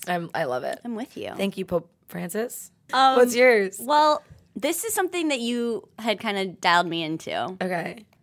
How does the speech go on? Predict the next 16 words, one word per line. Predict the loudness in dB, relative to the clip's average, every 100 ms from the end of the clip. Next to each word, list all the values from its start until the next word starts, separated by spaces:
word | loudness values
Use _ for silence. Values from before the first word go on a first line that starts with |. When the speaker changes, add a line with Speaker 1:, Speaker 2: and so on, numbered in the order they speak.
| -8
Speaker 2:
This | -4 2
web | 0
series | 0 -4 0 0 -2 -2
that | 0 2 0 _ -4
I |
feel | -4 -2 0
like | 0 0 2
all | 2
of | 2
our | 0
listeners | 0 -2 -6 -6 -6
will | -8
be | -8 -8
so | -10 -6 -2 0
into. | -2 -6 -6 -6 -6
So | -4 -2 0 0 -4